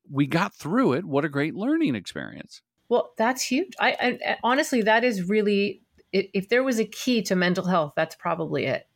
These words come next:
Speaker 2: right? To, to be in a place of, "What am I supposed to learn here?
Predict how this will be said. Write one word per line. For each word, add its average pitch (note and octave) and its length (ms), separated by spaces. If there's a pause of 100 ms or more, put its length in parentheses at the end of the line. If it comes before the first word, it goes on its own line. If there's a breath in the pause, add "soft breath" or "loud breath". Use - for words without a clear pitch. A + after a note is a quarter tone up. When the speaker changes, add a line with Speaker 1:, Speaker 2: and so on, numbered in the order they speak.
(540)
Speaker 2:
right? F3 220
To, - 200
to - 100
be G#3 160
in A3+ 80
a A3+ 60
place F#3+ 500
of, E3+ 280
"What F3 220
am G#3+ 100
I B3+ 200
supposed G#3+ 420
to A#3 60
learn D#3+ 220
here? F#3+ 360